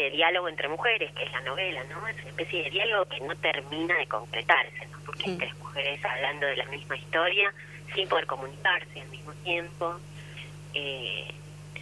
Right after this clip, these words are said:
Speaker 1: donde la opresión, digamos, ya no aparece en manos de, del hombre, del patriarcado, ¿no? Que es como la lucha, es la primera lucha de los feminismos.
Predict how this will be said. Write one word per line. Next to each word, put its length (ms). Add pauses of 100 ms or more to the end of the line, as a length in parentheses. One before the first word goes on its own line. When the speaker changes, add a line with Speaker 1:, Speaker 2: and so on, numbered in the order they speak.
(380)
Speaker 1:
donde 880
la 120
opresión, 680 (200)
digamos, 540
ya 120
no 100
aparece 720 (120)
en 220
manos 380 (440)
de, 320 (300)
del 240
hombre, 380
del 80
patriarcado, 720
¿no? 180
Que 120
es 80
como 200
la 140
lucha, 540
es 120
la 100
primera 340
lucha 300
de 80
los 120
feminismos. 600